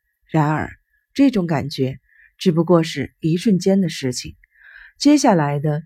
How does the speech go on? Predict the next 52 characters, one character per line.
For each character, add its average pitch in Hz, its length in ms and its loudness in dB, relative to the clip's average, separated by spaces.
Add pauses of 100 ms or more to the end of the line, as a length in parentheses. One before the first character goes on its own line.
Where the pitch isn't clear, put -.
(120)
是 - 260 2
一 160 120 2
种 131 360 -4
莫 190 220 2
名 147 200 -4
的 175 80 -2
烦 139 280 -10
躁。 156 220 -6 (1000)
不 247 140 6
管 185 220 4
你 170 100 2
们 151 460 -2
多 214 120 4
么 196 120 2
可 - 180 -10
爱， 147 320 -6 (360)
母 208 180 6
亲 269 220 2
饿 285 200 4
了 175 120 2
的 160 100 0
时 - 160 -6
候， - 260 -8 (400)
还 233 220 6
不 262 120 4
是 254 140 2
随 196 200 4
随 208 160 4
便 202 220 4
便 190 260 4
的 151 160 -4 (100)
就 185 140 2
把 175 120 4
你 165 120 0
们 160 120 0
给 160 120 -2
吃 208 240 0
了？ 185 240 0 (1080)
为 311 160 6
什 262 140 2
么 208 120 4
会 208 160 4
产 196 200 -2
生 180 140 0
这 247 140 4
种 160 160 -4
想 131 260 -8
法？ - 200 -8 (520)
梁 202 200 2
平 254 200 0
自 247 180 2
己 120 280 -8